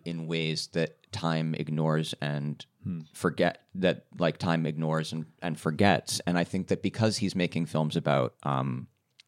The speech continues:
Speaker 1: about people who are, and he's very explicit about the fact that, like,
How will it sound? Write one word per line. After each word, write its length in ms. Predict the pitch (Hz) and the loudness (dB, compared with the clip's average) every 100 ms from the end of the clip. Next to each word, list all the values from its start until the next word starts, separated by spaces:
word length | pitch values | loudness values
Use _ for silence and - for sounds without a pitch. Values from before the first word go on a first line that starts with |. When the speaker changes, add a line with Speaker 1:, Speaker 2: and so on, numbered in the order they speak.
| _ _ - - - - - - | _ _ -20 -20 -20 -20 -20 -2
Speaker 1:
about 260 | 110 117 107 | 4 6 6
people 300 | 110 101 95 | 4 4 4
who 360 | 87 85 76 - | 2 0 -4 -2
are, 400 | 78 73 71 - | 0 0 -2 -2
and 160 | 98 90 | -2 0
he's 180 | 92 | 0
very 220 | 85 101 98 | 2 4 4
explicit 420 | - - 87 80 | 2 -2 0 -2
about 220 | 78 80 | -2 -2
the 60 | - | -2
fact 340 | - 73 - | -2 -2 -4
that, 120 | - | -8
like, 360 | 73 71 69 | -2 -2 -2